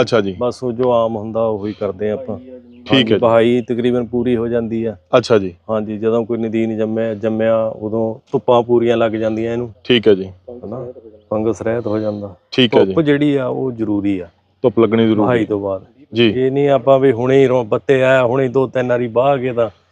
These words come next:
Speaker 1: ਜੀ।
Speaker 2: ਇਹਨੂੰ ਬੀਜ ਦਈਏ।
Speaker 1: ਜੀ।
Speaker 2: ਨਹੀਂ, ਏਦਾਂ ਨੀ ਗਾ।
Speaker 1: ਅੱਛਾ ਜੀ।
Speaker 2: ਇਹ
Speaker 1: ਆਪਾਂ
Speaker 2: ਆਪਣਾ ਪੰਜ ਫੁੱਟ ਦਾ ਬੈੱਡ ਆ ਜੀ।
Speaker 1: ਅੱਛਾ ਜੀ, ਆਹ ਵਾਲਾ ਬੈੱਡ ਆ।
Speaker 2: ਹਾਂਜੀ।
Speaker 1: ਠੀਕ ਹੈ ਜੀ।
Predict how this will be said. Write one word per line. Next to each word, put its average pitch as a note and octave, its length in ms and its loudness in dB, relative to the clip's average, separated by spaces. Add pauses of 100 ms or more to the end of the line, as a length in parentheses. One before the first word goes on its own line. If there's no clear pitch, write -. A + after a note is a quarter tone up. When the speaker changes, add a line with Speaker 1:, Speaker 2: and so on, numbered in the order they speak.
(220)
Speaker 1:
ਜੀ। A2 220 2
Speaker 2:
ਇਹਨੂੰ B2 220 -4
ਬੀਜ F#2+ 260 -6
ਦਈਏ। F#2 240 -12 (240)
Speaker 1:
ਜੀ। A#2+ 220 4 (320)
Speaker 2:
ਨਹੀਂ, F#2+ 120 -14 (460)
ਏਦਾਂ G#2+ 260 -2
ਨੀ F#2+ 160 -6
ਗਾ। B2+ 120 -8 (280)
Speaker 1:
ਅੱਛਾ A#2+ 220 2
ਜੀ। F#2+ 160 -6 (480)
Speaker 2:
ਇਹ F#3 120 6
Speaker 1:
ਆਪਾਂ - 120 6
Speaker 2:
ਆਪਣਾ F#3 180 2
ਪੰਜ D#3 360 0
ਫੁੱਟ D3+ 200 -2
ਦਾ D#3 160 2
ਬੈੱਡ A#2+ 280 4
ਆ G#2 80 4
ਜੀ। E2 100 -8 (300)
Speaker 1:
ਅੱਛਾ G#2+ 200 0
ਜੀ, G2 220 -4
ਆਹ C3+ 180 6
ਵਾਲਾ A#2 160 4
ਬੈੱਡ G#2 260 0
ਆ। G#2 40 0 (140)
Speaker 2:
ਹਾਂਜੀ। G#2 400 -4 (460)
Speaker 1:
ਠੀਕ F#3+ 240 2
ਹੈ A2+ 60 6
ਜੀ। G2+ 120 -2